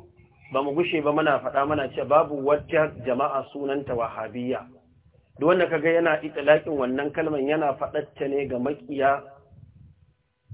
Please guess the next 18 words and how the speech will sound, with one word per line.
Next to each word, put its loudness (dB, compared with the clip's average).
wato 0
yana 4
faɗatta -2
ne 0
ga, -4
domin 0
ƙi -8
ga 0
waɗanda 0
suke -10
kira 0
zuwa -2
ga -6
Alƙur'ani -6
da -8
Sunna -2
da -6
tauhidi. -10